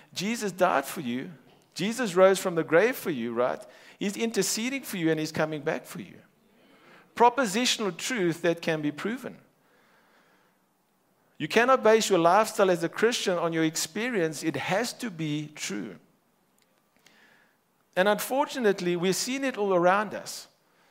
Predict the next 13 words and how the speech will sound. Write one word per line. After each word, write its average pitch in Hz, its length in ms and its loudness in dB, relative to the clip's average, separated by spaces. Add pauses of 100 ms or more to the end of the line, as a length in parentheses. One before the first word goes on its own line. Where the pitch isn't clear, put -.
(800)
When 185 140 4
you 190 80 0
go 214 200 8
to 254 140 -2
some 196 300 4
meetings 196 420 -2
or 170 80 2
when 175 140 2
you 175 120 0
watch 220 240 4
some 202 160 0
services 214 560 0
online, 160 680 2